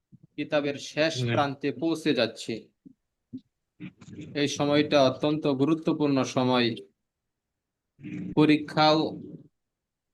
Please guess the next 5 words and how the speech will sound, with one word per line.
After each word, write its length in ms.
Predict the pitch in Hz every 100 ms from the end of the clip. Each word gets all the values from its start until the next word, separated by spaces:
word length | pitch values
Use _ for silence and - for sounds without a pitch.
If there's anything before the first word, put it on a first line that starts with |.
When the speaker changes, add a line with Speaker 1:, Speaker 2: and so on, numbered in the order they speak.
| _ _
Speaker 1:
খুবই 240 | 185 147
নিকটবর্তীতে 840 | 143 143 151 139 139 131 139 127 127
আছে, 400 | 120 - 131 127 - _ _ _ _ _ _ _ _ - - _ _ -
এই 120 | 131 131
জন্য 580 | 135 143 143 135 -